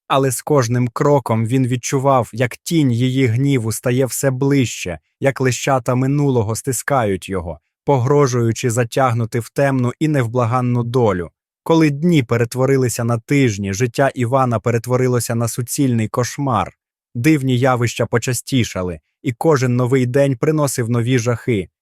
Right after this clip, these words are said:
Здавалося, що тіні переслідують його скрізь, куди б він не пішов, і він часто відчував крижаний подих на потилиці,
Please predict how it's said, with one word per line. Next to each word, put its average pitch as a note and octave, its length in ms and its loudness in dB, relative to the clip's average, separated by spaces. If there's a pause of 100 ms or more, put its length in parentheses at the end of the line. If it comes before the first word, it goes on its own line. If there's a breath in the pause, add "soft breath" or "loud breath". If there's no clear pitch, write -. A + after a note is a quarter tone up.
(180)
Здавалося, C3 600 0
що B2+ 180 -2
тіні C3+ 440 0
переслідують C3 800 0
його B2 220 2
скрізь, B2 500 -2
куди C3 280 0
б B2 140 -6
він B2 200 0
не B2 100 2
пішов, A#2 600 -2 (300)
і C#3 80 -2
він C3+ 160 2
часто C#3 380 -2
відчував B2 480 -2
крижаний C3 480 0
подих A2+ 500 0
на A#2 100 -2
потилиці, G2 760 -4